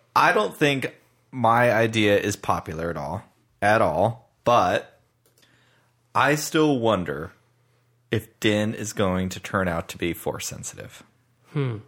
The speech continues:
Speaker 1: This series is over and over and over and over saying, telling, this season, not this series, this season in particular, "Din, you're enough. You're all Grogu needs."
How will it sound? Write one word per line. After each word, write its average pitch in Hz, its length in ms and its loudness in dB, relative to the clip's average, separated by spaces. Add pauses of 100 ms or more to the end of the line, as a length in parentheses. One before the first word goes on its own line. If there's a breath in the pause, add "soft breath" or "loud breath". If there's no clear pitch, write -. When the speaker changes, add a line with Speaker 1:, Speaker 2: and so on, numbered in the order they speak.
(720 loud breath)
Speaker 1:
This 110 240 2
series 117 560 2
is 104 200 -8
over 117 300 2
and 107 80 0
over 104 240 2
and 101 80 -2
over 104 300 2
and 95 80 0
over 101 280 2
saying, 92 640 -2 (300)
telling, 127 420 -4
this 120 180 0
season, 85 500 -2
not 92 240 -8
this 92 160 -4
series, 76 320 -8
this 123 160 2
season 107 420 2
in 92 100 -2
particular, 85 580 -6 (460 loud breath)
"Din, 107 220 0
you're 95 140 -2
enough. 98 540 -2
You're 101 220 -4
all 104 260 4
Grogu 92 400 0
needs." 87 440 -6